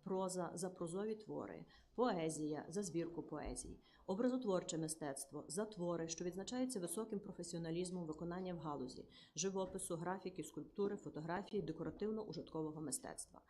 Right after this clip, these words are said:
Сценічне мистецтво за постановки театральних вистав, створення концертних програм колективом або окремими виконавцями. Е, педагогіка, опубліковані праці, винаходи, відкриття, що мають важливе значення для розвитку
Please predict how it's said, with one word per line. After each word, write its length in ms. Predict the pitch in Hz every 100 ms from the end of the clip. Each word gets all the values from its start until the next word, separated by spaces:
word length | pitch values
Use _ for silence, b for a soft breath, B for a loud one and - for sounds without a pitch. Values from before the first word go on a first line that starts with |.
| B B B
Сценічне 600 | - - 277 240 - 175
мистецтво 640 | 165 160 156 139 - 120 - B B
за 140 | 151 185
постановки 520 | 202 220 247 262 208
театральних 560 | 175 170 208 214 185
вистав, 460 | 170 170 160 151 156
створення 440 | - 214 226 214
концертних 520 | - 175 190 185 170 165
програм 340 | 175 175 175
колективом 680 | 170 185 160 160 180 190 214
або 220 | 170 160 165
окремими 500 | 165 170 180 185 175
виконавцями. 720 | 165 160 139 135 - - - - B B B B B - 185
Е, 100 | 180
педагогіка, 800 | 190 247 226 190 170 165 170 170 226
опубліковані 680 | 196 202 214 220 220 196
праці, 520 | 185 175 180 180 202 196
винаходи, 540 | 165 180 175 180 170
відкриття, 500 | 160 - 170 165 214
що 160 | 254 190
мають 220 | 170 160
важливе 420 | 170 185 180 165
значення 460 | 160 170 156 165 160
для 180 | 170 180
розвитку 540 | 180 147 143 -